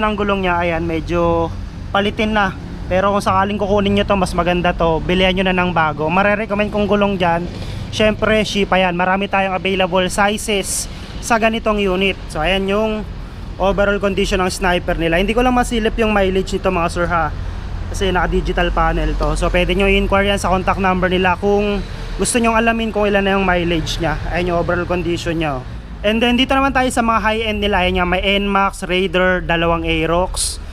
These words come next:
Etong isa, meron silang Aerox na A B S version to. Ito yung keyless version. So, pagdating sa cash price nito, nasa ninety-four thousand. Ayan, no?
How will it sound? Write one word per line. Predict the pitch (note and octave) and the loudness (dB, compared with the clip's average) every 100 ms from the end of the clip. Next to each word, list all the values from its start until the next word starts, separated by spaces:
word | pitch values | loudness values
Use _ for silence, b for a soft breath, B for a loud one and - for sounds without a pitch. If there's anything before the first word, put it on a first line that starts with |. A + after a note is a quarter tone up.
| B - | B -2
Etong | F#3+ G3+ | 0 0
isa, | G#3 A3 | 2 2
meron | G3+ G3 | 2 0
silang | E3+ G3+ F#3+ G3+ | 0 0 0 0
Aerox | F#3+ F#3 F#3+ - | 0 2 0 -2
na | - F3+ E3+ | -2 0 0
A | F3 E3+ | 0 0
B | E3 | 0
S | E3+ D3+ | -2 -2
version | E3+ E3 F3+ D#3 | 0 0 -2 0
to. | |
Ito | E3+ E3+ F3 | -2 0 -2
yung | E3 | 0
keyless | F3+ F3 E3 | 0 0 -2
version. | E3 E3+ E3 F3 E3 F3 - B B B B | 0 0 0 0 0 -2 -6 B B B B
So, | - F#3 | -2 0
pagdating | F#3 G3+ G#3 A3+ | 0 0 0 0
sa | A#3+ | 0
cash | G#3+ A3 - | 2 0 0
price | A3 G3+ - | 0 0 0
nito, | G#3 F3+ F3 | 0 2 2
nasa | E3+ E3+ | 2 0
ninety-four | F#3+ F#3 F#3 G3+ F#3 F3+ | 2 2 0 0 0 2
thousand. | E3+ F3 - F3 F#3+ E3 | 2 2 0 0 0 0
Ayan, | F3 | 0
no? | F3 | -2